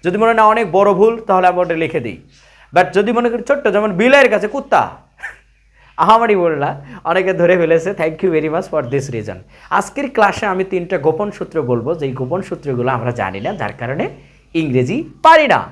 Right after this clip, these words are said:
তো বন্ধুরা, সেটাই আজকে দেখা হোক। আমি কিন্তু আগেই বলে নিচ্ছি ভাই, নিজেকে যদি অনেক বড়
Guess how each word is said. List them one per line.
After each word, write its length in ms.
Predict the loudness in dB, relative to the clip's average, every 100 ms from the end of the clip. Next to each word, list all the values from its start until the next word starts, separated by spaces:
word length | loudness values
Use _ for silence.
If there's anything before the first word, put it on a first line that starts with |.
| -16 -6
তো 60 | 0
বন্ধুরা, 440 | 4 6 6 2 -10
সেটাই 320 | -6 -2 0
আজকে 220 | 0 0
দেখা 260 | 0 0 0
হোক। 240 | -4 -6 -14 -20 0
আমি 280 | 4 4 4
কিন্তু 540 | 0 -2 -2 -4 0
আগেই 300 | 2 2 2
বলে 220 | 2 2 0
নিচ্ছি 300 | -2 -6 -6
ভাই, 260 | -2 -2
নিজেকে 360 | -2 -4 0 0
যদি 180 | 2 2
অনেক 240 | 2 0
বড় 120 | 0